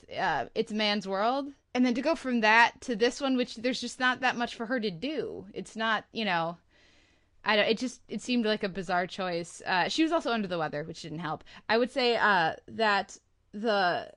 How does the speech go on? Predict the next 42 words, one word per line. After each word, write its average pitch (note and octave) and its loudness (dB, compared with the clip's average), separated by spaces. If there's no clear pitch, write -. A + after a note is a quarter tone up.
the, A3+ 2
one B3 2
of C4 4
the A#3 0
f-, - -18
highlights A3+ 2
for A3+ -8
me G#3+ 0
was F#3+ -2
getting G#3 2
to G#3 -6
see, G3+ -2
I G3+ 0
thought G3+ 0
that F#3 2
Christina's A3+ -2
duet G3 4
with F#3+ -2
her G#3 -4
singer, A3+ -2
Chris G#3+ -8
Mann, G#3 -2
they B3 -2
did A3 2
the G#3 -2
prayer, G#3+ 2
which G3+ -6
is, F#3+ -6
like, F3+ -6
the G3 -6
most G3 -6
stereotypical F#3+ -6
thing F#3+ -8
they F3 -4
could F3 -12
possibly F3+ -4
do F3+ -6
for F#3 -10
those F#3 -6
two F#3+ -6
singers. F#3+ -8
Um, F#3 -6